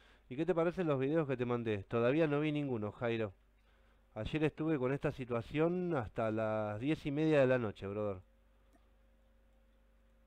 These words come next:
Y después laburo a full. Laburo a full hoy. ¿Será que hay un perk? Long shot, melee master, wounding, full ammo. No.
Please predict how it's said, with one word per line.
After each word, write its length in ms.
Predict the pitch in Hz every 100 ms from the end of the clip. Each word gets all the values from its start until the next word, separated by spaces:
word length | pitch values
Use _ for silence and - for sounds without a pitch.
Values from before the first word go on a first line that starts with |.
| _ _
Y 120 | 104
después 420 | 107 - 147 160
laburo 460 | 131 110 117 123 117
a 60 | 107
full. 280 | - 95 90 - _ _ _ _ - -
Laburo 640 | 101 104 113 156 175 - 120
a 100 | 101
full 300 | - 107 90 - _ _ _
hoy. 340 | 107 95 90 - _ - - - _ _ _ _ _ _ _ _ _ _ -
¿Será 240 | 135 196
que 200 | 190 147
hay 160 | 117 117
un 220 | 101 90 -
perk? 300 | 139 190 220 - - _ _ _ _ _ _ _ _ -
Long 200 | 113 113
shot, 340 | - 175 190 - -
melee 280 | 113 117 113
master, 540 | 131 156 - 175 170
wounding, 580 | 123 151 165 175 175 170 -
full 240 | 143 143 - -
ammo. 540 | 156 170 170 175 175 _ -
No. 160 | 117